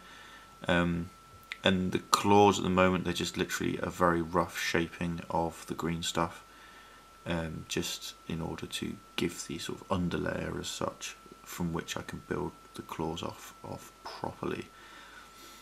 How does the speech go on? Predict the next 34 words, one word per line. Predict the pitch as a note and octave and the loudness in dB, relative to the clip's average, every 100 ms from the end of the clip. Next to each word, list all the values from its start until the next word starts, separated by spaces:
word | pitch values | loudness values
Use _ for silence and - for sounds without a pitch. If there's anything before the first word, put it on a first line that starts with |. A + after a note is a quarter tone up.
| - - - - - | -20 -20 -20 -6 4
Um, | F#2+ F2 D#2+ | 6 8 6
I | F#2 F#2 | 6 6
am | F2+ | 6
using | F#2 F2+ F2 | 2 0 -2
a | |
sort | - F2 E2 | 0 0 0
of | D#2+ - - - | -4 -14 -16 -2
layer | G2 F#2+ F2 E2+ D#2+ | 4 6 8 6 4
by | - F2 | 6 6
layer | E2 E2+ E2 | 6 4 4
process, | - F2+ F2+ G2+ G2+ | 4 2 2 -2 -4
so | - - E2+ E2 | -6 0 0 0
I'm | E2 | -2
trying, | - F2 - - - | 0 0 -2 -10 -4
and | F#2 | 0
everything | F2+ F2+ F#2+ | 2 2 0
at | F2+ | 2
the | |
moment, | F#2+ F#2+ F#2+ F#2 | 4 4 4 -2
apart | - G2+ F2+ | 2 4 4
from | F#2 | 2
things | F2 F2+ F2+ | -4 -2 -2
I've | - | -2
smoothed | F#2+ F2 F#2 | 0 2 2
out | F2 | 2
on | F2 | 2
purpose, | - F#2 - - - | 0 0 -2 -8 -8
it's | - | 0
got | - F#2 | 2 2
my | |
fingerprints | F2+ A2 G2 - F#2+ F2+ | 2 2 2 0 -2 2
all | F#2+ F#2+ | 6 8
over | G2 | 8
it, | G#2+ | 4